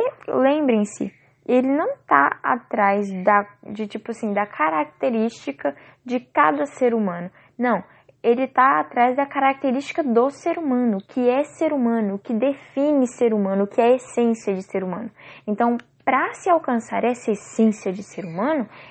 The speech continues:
ele precisa trabalhar com o universal e não com o particular de cada ser humano, certo? Ou seja, a conclusão dele não tem que ser, hum, o particular,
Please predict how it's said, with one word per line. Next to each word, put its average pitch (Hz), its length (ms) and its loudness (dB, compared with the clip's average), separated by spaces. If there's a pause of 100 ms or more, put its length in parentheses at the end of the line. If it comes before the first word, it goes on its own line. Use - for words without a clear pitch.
ele 247 140 0
precisa 277 340 2
trabalhar 247 440 0
com 247 80 0
o 240 80 0
universal 233 600 0
e 262 60 0
não 247 160 -2
com 349 160 -10
o 349 60 -6
particular 277 680 -6
de - 160 -14
cada 226 400 -2
ser 285 220 -6
humano, 190 320 -6 (560)
certo? - 320 -2
Ou 202 120 -2
seja, 196 280 0
a 190 60 -8
conclusão 247 600 0
dele 233 340 2
não 202 200 -2
tem 202 180 -2
que - 80 -10
ser, 196 300 -8 (520)
hum, 208 600 -4
o 208 100 -10
particular, - 720 -4